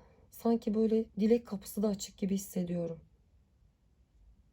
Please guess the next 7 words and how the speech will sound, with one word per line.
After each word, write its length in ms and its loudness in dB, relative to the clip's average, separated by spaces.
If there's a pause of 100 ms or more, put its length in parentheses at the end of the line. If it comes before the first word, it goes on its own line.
(3250)
Böyle 140 0
sizin 380 0
düşündüğünüz 600 2
kişinin 300 -2
arkasında 580 0
arkadaşlar 640 -6
böyle 280 0